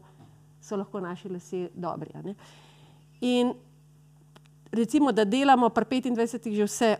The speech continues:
vse res perfekt, em, mi pri šestdesetih ne moremo imeti takih las kot pri petindvajsetih, kljub temu, da bomo vse delali perfekt. Zato, ker se mešiček stara, to pomeni, da njegova aktivnost z leti se manjša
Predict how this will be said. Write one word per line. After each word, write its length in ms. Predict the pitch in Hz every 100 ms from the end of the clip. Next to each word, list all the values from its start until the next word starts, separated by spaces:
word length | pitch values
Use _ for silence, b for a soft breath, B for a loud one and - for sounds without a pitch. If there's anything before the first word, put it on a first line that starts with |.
| - -
vse 300 | - - 277 233
res 320 | 262 247 -
perfekt, 600 | - 269 330 427 427 - - _ _ - - 208
em, 640 | 208 202 196 190 190 190 - _ _ - - -
mi 280 | 214 262 403
pri 280 | 415 269 226 - -
šestdesetih 540 | - 349 359 349 311
ne 80 | 277
moremo 240 | 262 320 254
imeti 160 | 196
takih 300 | 180 180 190
las 220 | 175 175 -
kot 140 | 170
pri 120 | 170
petindvajsetih, 680 | 160 165 175 170 175 196 196
kljub 220 | - 349 -
temu, 240 | 285 285
da 100 | 254
bomo 220 | 254 240
vse 220 | 233 339
delali 280 | 226 185 170
perfekt. 400 | - 156 - - - - - - _ _ _ _ _ b b b -
Zato, 240 | 190 359
ker 140 | 381 -
se 120 | 370
mešiček 460 | 277 359 359 359
stara, 420 | - - 294 262 180
to 140 | 240
pomeni, 420 | 254 247 247 247
da 140 | 214 202
njegova 520 | 220 196 214 320 330
aktivnost 760 | - - 285 311 320 339 339 220
z 120 | 214
leti 400 | 214 214 220 320
se 220 | - 285
manjša 640 | 269 277 294 302 - -